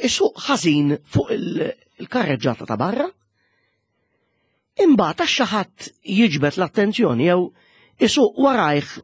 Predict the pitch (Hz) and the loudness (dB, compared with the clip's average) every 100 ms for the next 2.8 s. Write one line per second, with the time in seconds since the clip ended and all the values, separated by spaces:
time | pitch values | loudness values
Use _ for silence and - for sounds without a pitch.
0 | _ 208 - - 151 139 139 143 147 220 | _ -4 -4 -2 -2 2 2 0 -2 -2
1 | 185 151 147 143 165 160 - - 151 156 | 0 0 0 2 0 0 -4 -6 -8 -8
2 | 147 131 151 - 285 156 143 139 | -8 -8 -10 -4 -4 -2 -2 -4